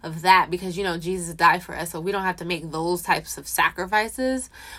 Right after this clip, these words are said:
But maybe God is asking you to do something else that's, that your flesh doesn't wanna do, <laughs> or something that just doesn't make sense to you. This is what it's about, is your acts of faith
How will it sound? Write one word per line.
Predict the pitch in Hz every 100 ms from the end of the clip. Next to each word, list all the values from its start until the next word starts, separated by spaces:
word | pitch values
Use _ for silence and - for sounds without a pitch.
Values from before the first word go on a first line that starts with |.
| - 170
But | 160 196 190 185 175 - - - -
maybe | 190 202 214
God | 208 202
is | 196
asking | 175 185 - 185
you | 180
to | 170
do | 175
something | 170 175 160 - -
else | 160 - 165 -
that's, | 160 151 - - - - - 175
that | 175 175
your | 190
flesh | - 185 180 175
doesn't | 180 170 160
wanna | 165 - -
do, | 214 185 - - - - 240
<laughs> | 226 180 - -
or | 202 196
something | 233 220 208
that | 202 180
just | 196 175
doesn't | 196 180 160
make | 160 -
sense | 214 214 - -
to | 165
you. | - 156 165 - - -
This | 185 208
is | 226 202
what | 208
it's | 196 185
about, | 156 175 208 175
is | 180 180
your | - -
acts | - 202 - -
of | - 185 160
faith | - - 208 233 170 170